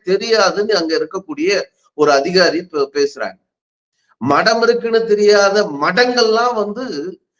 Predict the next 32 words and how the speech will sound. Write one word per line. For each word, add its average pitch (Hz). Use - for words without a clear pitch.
"இங்க 180
வந்து 170
கோவில் 208
நிர்வாகத்துக்கு 165
வந்திருக்கேன், 127
நான் 175
தான் 202
நிர்வாகம், 147
நான் 175
தான் 185
எல்லாம்" 151
அப்படின்னு 143
சொல்லக்கூடிய 170
ஒரு 131
நிலை 165
தமிழ்நாட்டுல 143
இருந்துட்டு 113
இருக்கு. 110
நீங்க 151
இது 156
மட்டும் 185
இல்லைங்க, 135
சென்னையில 170
பாரிமுனையில 151
இருக்கக்கூடிய 135
என் 139
எஸ் 160
சி 139
போஸ் 117
ரோடு, 104
முக்கியமான 151
ஒரு 139